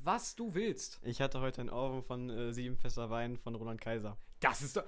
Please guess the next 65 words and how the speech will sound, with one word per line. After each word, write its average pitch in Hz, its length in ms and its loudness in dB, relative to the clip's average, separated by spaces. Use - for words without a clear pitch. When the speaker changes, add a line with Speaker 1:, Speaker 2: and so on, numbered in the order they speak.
Speaker 1:
das, 190 140 6
Speaker 2:
Das - 40 -4
Speaker 1:
also 160 220 4
Speaker 2:
will 143 60 2
Speaker 1:
wenn 151 60 6
Speaker 2:
ich 139 60 2
Speaker 1:
das, 170 140 4
Speaker 2:
drin 131 80 4
haben. 110 320 0
Speaker 1:
das 185 220 8
ist, - 260 0
das 262 220 8
ist - 180 -2
toll. 247 240 6
Okay, 226 340 0
gut, 254 300 2
äh, 170 240 6
dann, 147 320 2
dann 165 200 6
soll 151 180 6
es 135 100 -2
das 131 160 0
sein. 202 380 0
Speaker 2:
Wunderbar. 117 640 -2
Speaker 1:
Perfekt. - 540 -4
Diese 160 220 -4
Playlist. 147 760 -4
Speaker 2:
Will 120 80 0
sich 123 120 0
niemand 131 260 4
anhören 135 260 2
freiwillig, 135 500 -2
aber 101 460 -2
Speaker 1:
Das 147 180 4
Tolle 196 240 8
ist, 185 360 2
äh, 160 140 4
sie 151 140 -4
wird 160 140 0
so 196 120 2
langsam 190 420 0
wachsen, 143 440 0
dass, - 340 -4
also 151 240 -2
ich 120 100 -8
meine, 147 200 -4
wir, 127 140 -6
wir 131 100 -4
können 175 180 -4
jetzt - 160 -6
ein 196 200 -2
Jahr 180 180 2
lang 190 160 -2
jede 147 200 -2
Woche 190 160 -4
einen 165 160 -6
Podcast - 420 -8
machen 139 220 -6
und 139 100 -8
wir 135 60 -4
hätten 143 100 -8
am 143 60 -6
Ende 139 160 -6
fünfzig 147 340 -8
Songs. 135 340 -6